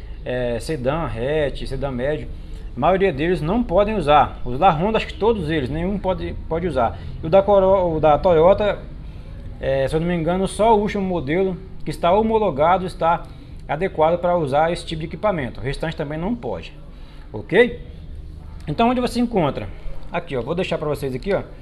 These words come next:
tá no manual, na seção doze barra quatro aqui, é, nas especifica-, especificações do veículo. Aí você vem aqui, ó, capacidade de tração de reboque.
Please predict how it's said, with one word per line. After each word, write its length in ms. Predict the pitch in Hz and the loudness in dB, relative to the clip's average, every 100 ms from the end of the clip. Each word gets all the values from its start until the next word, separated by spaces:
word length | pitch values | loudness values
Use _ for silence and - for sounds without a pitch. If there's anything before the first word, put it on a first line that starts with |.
| - - - - - - | -16 -14 -12 -10 -8 -2
tá 100 | 165 | 0
no 140 | 180 | 0
manual, 680 | 180 185 143 139 175 185 - - - - - | 2 2 2 4 4 2 -6 -16 -14 -12 -6
na 80 | 131 | -2
seção 320 | 165 165 165 | -2 0 -2
doze 420 | 147 202 220 208 - | 2 2 2 -2 -8
barra 280 | - 165 165 | -2 0 0
quatro 380 | - 139 135 131 | -2 0 0 -2
aqui, 280 | - 160 247 - - - - - - - - | -6 -6 -6 -10 -16 -16 -16 -16 -14 -14 -10
é, 340 | 120 123 123 117 | -4 -2 -2 -2
nas 340 | 143 151 - | -2 -4 -6
especifica-, 640 | 175 196 185 190 196 - - | -6 -6 -6 -2 -2 -2 -2
especificações 1300 | 180 226 - 202 208 180 196 185 - 147 170 165 - | -2 0 0 -2 -2 -8 -4 -4 -2 -4 -4 -6 -8
do 160 | 147 | -8
veículo. 440 | 170 185 135 120 90 - - - - - | -2 -2 -2 -6 -12 -14 -16 -16 -16 -8
Aí 120 | 117 | -4
você 220 | 160 196 | -2 0
vem 200 | 190 180 | 0 0
aqui, 180 | 160 - | 0 2
ó, 100 | 175 | 2
capacidade 800 | - 139 - - 147 175 196 208 | 2 0 0 0 2 2 2 -2
de 120 | 185 | -4
tração 400 | 180 175 151 170 | 0 0 0 -2
de 60 | 180 | -2
reboque. 500 | 180 165 135 113 - | -2 0 0 -2 -6